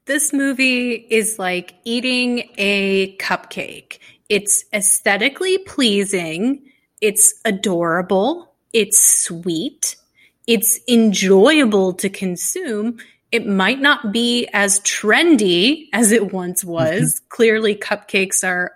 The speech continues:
Speaker 1: over when it comes to trending desserts. It's all about taiyaki now. Uh, don't quote me.
Speaker 2: Mm-hmm.
Speaker 1: Um, but, uh, yeah, I just, it's so cute and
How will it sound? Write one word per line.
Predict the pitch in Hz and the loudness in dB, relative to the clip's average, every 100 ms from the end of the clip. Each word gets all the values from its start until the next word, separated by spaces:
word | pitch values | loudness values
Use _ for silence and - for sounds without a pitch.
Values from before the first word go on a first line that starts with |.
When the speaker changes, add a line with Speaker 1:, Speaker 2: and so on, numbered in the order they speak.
| 226 | 2
Speaker 1:
over | 220 233 190 180 165 170 190 - _ _ | 4 4 2 0 2 0 -2 -8 _ _
when | - 190 | -8 -6
it | 180 | -6
comes | - 196 196 | -4 -2 -2
to | - 185 | -6 -6
trending | - 185 185 180 185 | -2 -2 -2 -4 -4
desserts. | 185 180 160 160 - | -6 -6 -6 -8 -8
It's | 185 | 0
all | 202 214 | 2 4
about | 208 202 | 2 0
taiyaki | - 208 190 180 170 | 0 0 0 -2 -8
now. | 165 175 180 185 - - _ | -8 -8 -10 -12 -18 -20 _
Uh, | 175 156 156 | -8 -8 -4
don't | 202 202 | -4 -4
quote | 208 - | -6 -6
me. | - - - _ _ 127 | -10 -16 -18 _ _ 0
Speaker 2:
Mm-hmm. | |
Speaker 1:
Um, | 208 202 196 190 185 - _ | 2 2 0 -2 -6 -10 _
but, | 208 196 190 190 190 - _ _ | 0 2 2 2 2 -4 _ _
uh, | 202 214 202 196 196 196 196 - _ | -2 2 2 2 2 0 -2 -8 _
yeah, | 233 311 381 254 196 | -8 -4 0 0 0
I | 247 | -2
just, | - 269 - - - | -2 -4 -4 -10 -4
it's | 285 - | -4 -2
so | - - 311 359 392 - | -2 0 0 0 -2 -4
cute | - 285 311 302 - - | -2 2 2 0 -10 -6
and | 233 226 226 226 | -2 0 0 -2